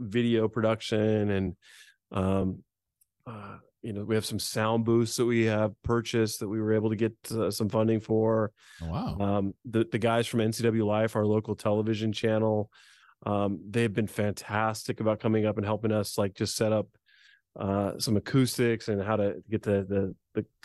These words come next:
Speaker 1: cameras and the, the components set up right. Because I'm, I'm, I'm an incredible novice, but I have a former student who is a phenomenal journalist, uh, um, out of, and he's currently stationed in, uh, Houston,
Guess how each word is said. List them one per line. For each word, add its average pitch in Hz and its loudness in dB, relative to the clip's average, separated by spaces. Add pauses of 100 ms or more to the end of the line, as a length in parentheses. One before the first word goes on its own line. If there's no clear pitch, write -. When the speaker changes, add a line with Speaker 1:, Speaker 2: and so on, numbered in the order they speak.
Speaker 1:
cameras 117 2
and 107 0
the, 104 0
the 104 -2
components 120 0
set 123 0
up 120 -2
right. 120 2 (400)
Because 127 0
I'm, 135 4
I'm, 127 2 (160)
I'm 156 6
an 131 6
incredible 120 0
novice, 107 -2
but 104 2 (760)
I 123 0
have 123 2
a 113 0
former 139 2
student 131 2 (140)
who 123 4
is 110 2
a 104 -6
phenomenal 113 0
journalist, 113 0
uh, 104 2
um, 101 0
out 101 0
of, 101 0
and 110 -2
he's 101 0
currently 117 0
stationed 107 0
in, 98 4
uh, 101 0 (120)
Houston, 139 0